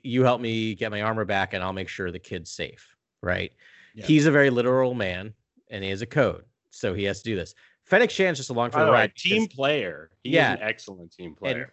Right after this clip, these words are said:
Speaker 1: Fennec Shand's not there to help, to help the Mandalorian. She's there because she owes
Speaker 2: A
Speaker 1: Boba
Speaker 2: life
Speaker 1: Fett.
Speaker 2: debt to Boba
Speaker 1: <laughs>
Speaker 2: Fett,
Speaker 1: Boba
Speaker 2: yeah.
Speaker 1: Fett. Yeah, basically, she's, she's Chewie to his Han.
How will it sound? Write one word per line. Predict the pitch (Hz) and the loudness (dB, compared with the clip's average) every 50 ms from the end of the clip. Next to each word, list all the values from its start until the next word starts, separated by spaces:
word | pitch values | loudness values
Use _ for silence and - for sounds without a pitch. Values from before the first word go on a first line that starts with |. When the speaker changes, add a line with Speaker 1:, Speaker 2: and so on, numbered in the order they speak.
| _ _ | _ _
Speaker 1:
Fennec | - 269 294 403 381 | 2 2 2 2 0
Shand's | - - 214 220 214 202 196 175 147 - | -2 -2 -2 0 0 0 -2 -4 -6 -6
not | 160 143 143 135 107 | -4 -2 -2 -2 0
there | 135 131 135 | 2 2 2
to | 127 113 | 2 -2
help, | 90 - 123 120 120 113 - _ _ _ - _ _ _ _ _ _ | -4 -6 -6 -4 -4 -6 -8 _ _ _ -20 _ _ _ _ _ _
to | - 143 113 | -10 -4 -2
help | 131 120 113 - | -2 -2 -2 -4
the | 117 | -6
Mandalorian. | 104 107 101 98 107 131 143 131 107 95 90 87 - _ _ _ _ _ _ | -8 -6 -6 -4 -2 0 0 0 0 -2 -6 -8 -14 _ _ _ _ _ _
She's | - - - 214 254 208 | -14 -8 -4 -4 -4 0
there | - 160 131 120 | 2 2 2 2
because | - 120 - 135 120 107 | 0 -2 -4 -4 -6 -6
she | - - - 175 185 185 180 180 - | -8 -8 -6 -4 -2 -2 -2 -2 -2
owes | 139 123 120 117 117 113 110 110 110 - - - | -2 0 2 2 2 2 2 0 -2 -2 -2 -4
Speaker 2:
A | 147 - - _ _ _ _ | -4 -6 -8 _ _ _ _
Speaker 1:
Boba | 139 131 170 147 | 4 6 6 8
Speaker 2:
life | 147 151 151 - | 8 6 4 4
Speaker 1:
Fett. | - 151 131 - 139 - - | 4 4 4 4 4 2 -6
Speaker 2:
debt | 139 | -8
to | 123 | -4
Boba | 131 127 120 208 - | -4 2 2 2 6
Speaker 1:
<laughs> | - | 6
Speaker 2:
Fett, | 208 - 156 - - | 4 4 4 -2 -4
Speaker 1:
Boba | 143 131 | -4 -4
Speaker 2:
yeah. | 131 131 | -2 -4
Speaker 1:
Fett. | 127 98 92 - _ _ | -4 -4 -4 -8 _ _
Yeah, | 139 120 | -6 -4
basically, | 107 123 131 143 131 131 101 113 117 | -2 0 0 -2 -2 -4 -6 -8 -8
she's, | 113 170 208 214 185 - - _ _ | -6 -8 -8 -8 -10 -12 -20 _ _
she's | - - 233 269 226 - | -10 -4 -4 -4 -4 -4
Chewie | - - - 214 208 170 139 120 101 | -6 -4 0 2 2 2 2 0 0
to | - 110 104 | -4 -4 -4
his | 117 123 101 | -4 -4 -4
Han. | 90 98 110 101 85 82 - 107 | -4 -4 -4 -4 -4 -8 -10 -16